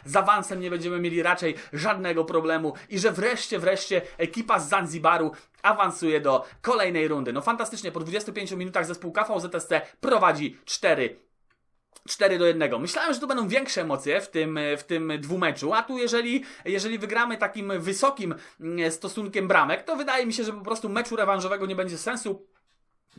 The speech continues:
pokazywać, tym bardziej, że czternaście dni aż musimy przesymulować, mm, przespacjować, żeby do tego meczu dojść, więc po prostu ja sobie ten mecz zagram sam,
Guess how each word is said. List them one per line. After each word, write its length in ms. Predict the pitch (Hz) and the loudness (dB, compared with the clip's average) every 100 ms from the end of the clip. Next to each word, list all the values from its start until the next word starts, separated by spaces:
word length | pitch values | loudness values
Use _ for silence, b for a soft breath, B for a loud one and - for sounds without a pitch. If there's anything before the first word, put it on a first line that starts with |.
| - | -4
pokazywać, 440 | 220 208 240 226 | 2 2 2 0
tym 100 | 233 | 2
bardziej, 220 | 220 220 | 4 4
że 100 | 208 | 0
czternaście 500 | 196 - 220 254 254 | -2 -2 -2 -2 -4
dni 160 | 233 254 | -2 2
aż 180 | 170 - B B | 0 0 B B
musimy 280 | 185 208 214 | -4 -2 -4
przesymulować, 640 | - 208 208 208 220 185 B B _ | -6 -8 -2 0 2 0 B B _
mm, 160 | 165 170 | -6 -4
przespacjować, 760 | 220 214 208 - 247 214 185 B B | -4 0 0 2 2 2 0 B B
żeby 420 | 151 208 196 202 | -2 0 2 0
do 80 | 190 | 0
tego 200 | 196 208 | -2 -2
meczu 200 | 208 208 | -4 0
dojść, 360 | 170 - - - B _ | 4 4 2 -8 B _
więc 300 | 143 180 220 | -2 -2 0
po 80 | 262 | 0
prostu 420 | 226 180 180 202 | 0 0 -2 0
ja 160 | 196 240 | 0 0
sobie 200 | 226 214 | -2 -4
ten 120 | 202 | -2
mecz 240 | 196 185 | -2 -4
zagram 340 | 160 190 190 143 | 0 2 2 2
sam, 300 | 170 139 | 2 2